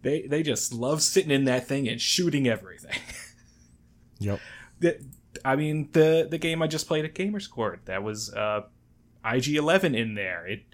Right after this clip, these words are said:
Speaker 1: it's mobile cover for a unit that doesn't want to move and just shoot things. It works out perfectly. Uh, you know, if you have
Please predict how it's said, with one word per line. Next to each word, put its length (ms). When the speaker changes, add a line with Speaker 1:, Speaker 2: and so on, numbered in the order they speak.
Speaker 1:
it's 140
mobile 420
cover 360
for 220
a 40
unit 300
that 220
doesn't 320
want 180
to 60
move 340
and 100
just 160
shoot 280
things. 560
It 220
works 260
out 240
perfectly. 760
Uh, 320
you 120
know, 80
if 120
you 60
have 380